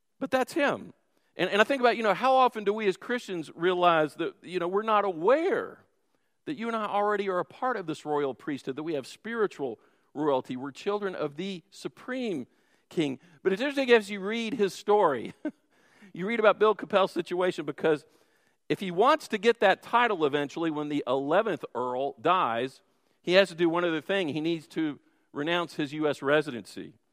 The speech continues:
He needs to give it up and become an Englishman. And he was reluctant to do that at first, <laughs> but then they showed him, "These are the rewards that just might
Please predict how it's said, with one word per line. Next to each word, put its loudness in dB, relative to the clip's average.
He -4
needs -4
to -8
give 2
it 2
up 2
and -8
become -4
an -6
Englishman. -4
And -4
he -2
was -4
reluctant 0
to -8
do -8
that 6
at -6
first, -8
<laughs> -20
but 0
then -2
they 2
showed 4
him, -2
"These -2
are -6
the -4
rewards 0
that -6
just -4
might -4